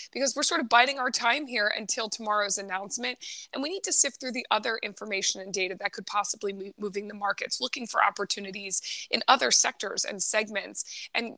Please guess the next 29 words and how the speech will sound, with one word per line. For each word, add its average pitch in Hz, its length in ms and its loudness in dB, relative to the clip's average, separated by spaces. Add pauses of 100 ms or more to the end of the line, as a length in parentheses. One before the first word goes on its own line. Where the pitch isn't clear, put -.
(140)
things 262 320 0
like 214 240 0
merger 226 380 -2
news, 196 340 -4
guidance 220 540 2
news. - 400 -2 (300)
So, 240 260 4
Bill, 220 380 2 (200)
you're 247 200 -2
taking 254 280 -2
a 226 60 0
look 220 160 -4
at 190 140 -4
all 240 180 4
of 240 80 -2
it 247 180 -2
for 226 220 2
us. 220 300 6
What 226 200 -2
else 214 220 4
do - 100 -2
you 196 60 -4
see 233 160 0
as 214 120 -4
possibly 202 600 -4
moving 208 240 -4
the 180 60 -20
markets - 480 -4
today? - 300 0